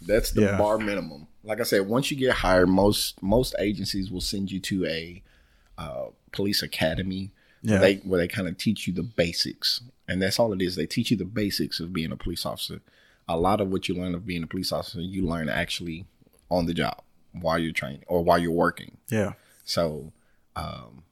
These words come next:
Speaker 1: it's, it's a real intense,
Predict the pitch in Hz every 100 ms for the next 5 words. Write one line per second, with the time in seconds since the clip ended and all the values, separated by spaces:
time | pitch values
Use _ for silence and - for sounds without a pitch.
0 | _ - 87 - 87 - 82 87 120 104
1 | 107 104 98 92 - _ _ - - -
2 | - - _ _ _ _ - - _ _
3 | _ - - - - - _ _ _ -
4 | 101 - - 131 120 - -